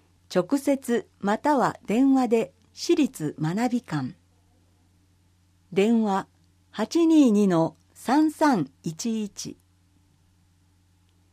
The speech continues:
給食費無償化についての補助申請。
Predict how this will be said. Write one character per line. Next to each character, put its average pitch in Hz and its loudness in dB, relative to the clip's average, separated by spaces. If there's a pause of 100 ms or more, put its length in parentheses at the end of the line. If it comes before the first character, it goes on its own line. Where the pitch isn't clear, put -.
(1040)
給 330 6
食 349 0
費 190 -6
無 180 0
償 320 0
化 320 4
に 302 8
つ 302 -2
い 254 2
て 160 0
の 151 -2
補 - -2
助 320 0
申 254 2
請。 143 -8